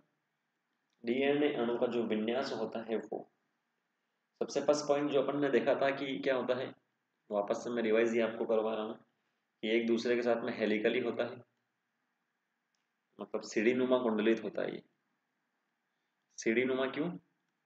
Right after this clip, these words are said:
सीढ़ी नुमा कुंडलित, कुंडलित तो होगा ही, लेकिन सीढ़ी नुमा क्यों होगा ये, क्यों? क्योंकि इसके अंदर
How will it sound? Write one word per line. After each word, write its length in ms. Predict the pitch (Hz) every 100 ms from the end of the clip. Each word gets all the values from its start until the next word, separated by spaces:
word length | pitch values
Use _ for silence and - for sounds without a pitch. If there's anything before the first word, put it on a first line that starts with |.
| _ _ -
सीढ़ी 240 | 104 113
नुमा 340 | 107 98 101 101
कुंडलित, 400 | - 98 95 95
कुंडलित 400 | - 117 135 143
तो 100 | 147
होगा 180 | 120 123
ही, 80 | 101
लेकिन 240 | 104 117
सीढ़ी 240 | 110 113 127
नुमा 260 | 127 127
क्यों 180 | 127 131
होगा 140 | 110 101
ये, 160 | 95 - _ _ _ _ _ _ _ _ -
क्यों? 160 | 135 139
क्योंकि 240 | 104 113
इसके 200 | 104 -
अंदर 280 | 104 113 113